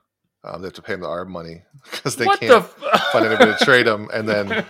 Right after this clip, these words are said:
Speaker 2: <laughs>
Speaker 1: "Listen, man, you can't afford that. You can't pay that man eighteen million dollars. Get rid of
Speaker 2: That's
Speaker 1: him.
Speaker 2: true.
Speaker 1: Chop, chop."
Speaker 2: That would be hilarious if they just
Speaker 1: <laughs>
Speaker 2: cut him.
Speaker 1: Could you imagine, like,
Speaker 2: <laughs>
Speaker 1: if they're,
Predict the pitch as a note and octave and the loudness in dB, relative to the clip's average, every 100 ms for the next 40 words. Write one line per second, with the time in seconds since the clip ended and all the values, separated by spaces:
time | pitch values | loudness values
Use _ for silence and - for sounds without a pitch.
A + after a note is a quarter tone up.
0 | - C4+ - C3+ C4+ D#3 C3 A#2+ C3 A3+ | -6 -6 0 0 2 4 4 4 4 4
1 | F3 D3 C3 B2 C#3 - G#3 - A#3+ C3 | 4 4 6 8 8 6 -2 2 2 4
2 | C3 A2 G#2+ A2 A2 A2+ A2+ A2 G#2 G#2+ | 2 2 2 0 -2 -2 -2 0 4 4
3 | B2+ F3 - _ _ - D3 A#2 - - | 4 0 -8 _ _ -8 -6 -4 -8 -12
4 | G#2+ G#2 F2+ A#2 - F2 - _ - _ | -10 -10 -6 -6 -6 -8 -10 _ -20 _
5 | B2 A#2+ A#2 G#2 G2 G2+ G2 G2+ - A2 | -12 -10 -12 -14 -12 -10 -8 -2 -4 -4
6 | A2 A2+ - - - E3+ C#3+ D3 D#3+ G#3 | -10 -10 -10 -10 -4 -2 0 0 2 0
7 | - C3+ F#2 A2+ C#3+ D3 A2 A#2+ C#3+ C3 | 0 -2 2 2 2 2 0 0 4 6
8 | B2 A2+ | 6 4